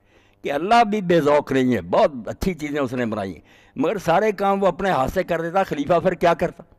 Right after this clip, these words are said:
"बेज़ौक नहीं अगरचे फितरत, जो उससे ना हो सका वो तू कर।" उसने काम कुछ अधूरे छोड़ दिए कि "मैंने बीज दे दिए हैं, अब खेतियाँ उगाना तेरा काम है।" हाँ? बट्टें बनाता है, खाले बनाता है, नहरें निकालता है,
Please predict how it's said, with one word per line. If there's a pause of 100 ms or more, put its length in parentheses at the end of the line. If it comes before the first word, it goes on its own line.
(140)
"बेज़ौक
नहीं
अगरचे
फितरत, (340)
जो
उससे
ना
हो
सका (340)
वो
तू
कर।" (480)
उसने
काम
कुछ
अधूरे
छोड़
दिए (340)
कि
"मैंने
बीज
दे
दिए
हैं, (520)
अब
खेतियाँ
उगाना
तेरा
काम
है।"
हाँ? (400)
बट्टें
बनाता
है,
खाले
बनाता
है,
नहरें
निकालता
है,